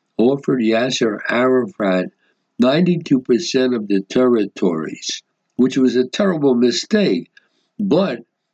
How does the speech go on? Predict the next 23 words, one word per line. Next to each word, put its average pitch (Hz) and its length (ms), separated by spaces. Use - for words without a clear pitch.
Arafat 139 680
refused 120 680
and 120 220
started 139 540
the 110 140
Second 139 440
Intifada, 120 960
which 123 320
lasted 120 540
for 104 180
five 147 500
years 117 540
and 101 320
claimed 156 540
the 120 100
lives 117 760
of 107 180
some 101 320
four 139 320
thousand 120 680
Israelis 113 840
and 95 220
Palestinians. 95 1200